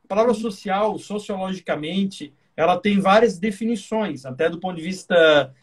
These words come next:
da rede social, né? A própria palavra,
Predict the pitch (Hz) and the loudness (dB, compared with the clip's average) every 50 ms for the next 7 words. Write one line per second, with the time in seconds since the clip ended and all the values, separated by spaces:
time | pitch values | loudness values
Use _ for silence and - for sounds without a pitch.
0 | _ - - 160 143 131 170 190 190 185 - - - 180 - - - 180 175 180 | _ -4 -2 0 0 0 2 0 0 0 -2 -6 -10 -10 -10 -6 0 4 4 6
1 | 214 220 180 147 131 139 165 180 175 - - 170 175 185 196 190 196 175 170 175 | 6 6 4 2 -2 -2 -2 -2 -2 -2 -2 -2 -2 -2 -2 -4 -4 -2 -2 -2
2 | 180 185 175 160 165 | -2 -2 -4 -6 -6